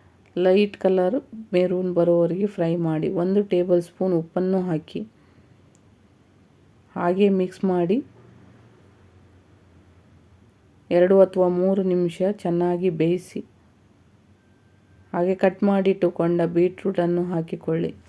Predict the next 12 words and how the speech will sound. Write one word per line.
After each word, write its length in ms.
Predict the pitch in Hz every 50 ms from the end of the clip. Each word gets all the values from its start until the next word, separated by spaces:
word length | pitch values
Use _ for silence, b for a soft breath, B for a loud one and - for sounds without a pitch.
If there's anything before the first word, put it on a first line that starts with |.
| - _ _ _ _ _ _ _ _ _ _ _ _ _ _ _ _ _ _ _ _ _ _ _ _ _ _ _ _ - _ _ - _ _ _ _ _ _ _ _ _ _ - - _ _ _ _ _ _ _ - _ _ _ _ _ _ _ _ _ _ _ _ _ _ _ _ b b b b b b b b b b b b b b b b b _ _
ಇದು 400 | - 202 185 208 220 214 214 240 254 - _ _ _
ಹೆಲ್ತಿಗೆ 540 | - 190 202 208 202 202 - 202 190 202 202
ತುಂಬಾನೇ 800 | 202 - - 185 190 190 190 190 190 196 190 190 196 202 233 277 277 - _ _ _ _
ರುಚಿಕರವಾದ 920 | - 175 170 - - 208 202 - - 180 175 175 170 170 175 170 170 170 185
ಹಾಗೂ 440 | 190 190 180 170 170 165 170 180 185
ಟೇಸ್ಟಿಯಾದ, 960 | 185 185 - 175 175 175 175 - - _ - 208 190 180 165 165 165 160 170 185 226 269 B B B B B B B B B B B B _
ಆರೋಗ್ಯಕರವಾದ 1160 | 170 170 175 180 185 190 190 185 190 180 175 - 175 175 170 165 170 170 170 165 165 165 170
ರೆಸಿಪಿಯಾಗಿರುತ್ತೆ. 1120 | 190 202 185 165 160 - - 190 - - 175 170 165 165 175 156 151 156 160 - - -
ಇದು 160 | 156 175 196
ಚಪಾತಿ, 680 | 190 - - 160 165 - 175 175 180 175 - - 180 180
ರೈಸಿಗೆ 580 | 175 160 156 165 170 165 - 170 175 156 170
ಚೆನ್ನಾಗಿರುತ್ತೆ. 960 | 202 - - 160 165 160 160 170 170 170 175 175 - 151 143 - _ - - -